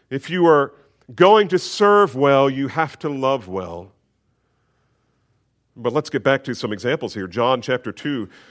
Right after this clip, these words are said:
verses five through nine, we're learning about what service means, and we already learned that the word deacon comes from diakonos. And here is a, a, a very clear example in John chapter two. This is the story of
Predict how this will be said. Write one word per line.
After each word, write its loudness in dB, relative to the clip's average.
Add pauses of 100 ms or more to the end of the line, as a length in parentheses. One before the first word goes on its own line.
(140)
verses -8
five 0
through -8
nine, -2
we're -4
learning -2
about -2 (240)
what -4
service -4
means, -8
and -8
we -6
already 0
learned -2 (260)
that -4
the -8
word -4
deacon -4
comes -4
from -6
diakonos. -2 (520)
And -6
here -4
is -4
a, -2
a, -8
a -10
very -2
clear -4
example -2
in -10
John 0
chapter -4
two. -2
This -6
is -12
the -8
story 0
of -2